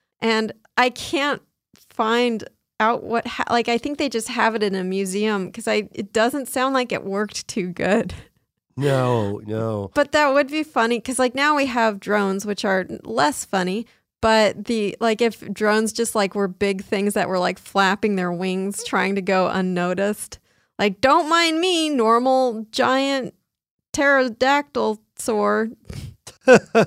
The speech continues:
Speaker 2: Yeah, that's, uh, you know, there's a reason that we don't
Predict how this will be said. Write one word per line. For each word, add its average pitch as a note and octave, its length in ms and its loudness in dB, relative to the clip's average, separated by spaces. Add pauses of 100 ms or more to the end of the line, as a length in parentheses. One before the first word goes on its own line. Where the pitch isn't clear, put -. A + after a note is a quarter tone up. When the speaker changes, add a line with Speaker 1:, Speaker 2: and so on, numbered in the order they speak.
(1400)
Speaker 2:
Yeah, D#3+ 480 4
that's, D#3+ 340 -2
uh, C3 80 -2
you D#3 300 -2
know, E3+ 160 2
there's D#3 240 0
a D3 60 2
reason D#3 440 -2
that B2+ 160 -2
we B2 120 -6
don't B2+ 280 -2